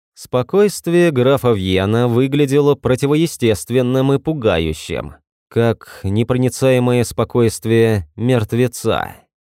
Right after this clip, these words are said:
Его водянистые глаза взирали на мир с безразличием сомнамбулы,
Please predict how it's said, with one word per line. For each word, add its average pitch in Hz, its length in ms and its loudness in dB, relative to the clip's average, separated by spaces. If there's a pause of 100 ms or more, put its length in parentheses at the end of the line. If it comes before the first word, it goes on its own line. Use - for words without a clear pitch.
(280)
Его 123 420 0
водянистые 151 640 2
глаза 143 540 2
взирали 147 480 2
на 143 140 2
мир 147 220 2
с 101 80 -4
безразличием 135 840 0
сомнамбулы, 107 1120 -2